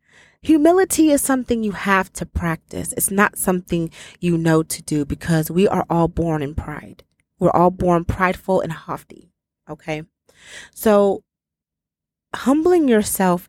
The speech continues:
is something you have to practice and do.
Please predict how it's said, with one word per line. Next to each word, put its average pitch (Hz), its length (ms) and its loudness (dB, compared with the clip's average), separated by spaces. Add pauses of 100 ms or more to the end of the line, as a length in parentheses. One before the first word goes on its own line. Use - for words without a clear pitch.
is 180 160 -2
something 208 480 -6
you 190 100 -10
have 180 260 -10
to 190 100 -18
practice - 680 -10
and 151 240 -16
do. - 280 -10